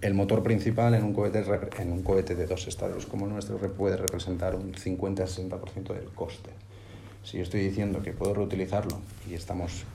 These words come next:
queriendo diseñar como mínimo para que se pueda reutilizar diez veces, pues, lógicamente,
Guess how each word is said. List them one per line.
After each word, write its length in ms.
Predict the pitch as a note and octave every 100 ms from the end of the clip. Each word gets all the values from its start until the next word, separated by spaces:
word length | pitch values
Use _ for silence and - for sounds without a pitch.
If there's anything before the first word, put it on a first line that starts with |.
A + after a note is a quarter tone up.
| - -
queriendo 460 | F#2 F#2 A#2+ B2+
diseñar 480 | G2 F#2 F#2 G2 G2+
como 280 | - F#2 F2
mínimo 460 | F2+ B2 A#2 F#2 -
para 220 | E2 E2
que 220 | E2 E2+
se 120 | -
pueda 180 | F#2 F#2+
reutilizar 500 | F#2+ F2 F2 F2+ F#2
diez 220 | E2+ E2+
veces, 420 | G2 G#2 - - - - - -
pues, 140 | F2+
lógicamente, 600 | E2+ D#2 E2 E2 E2+ G2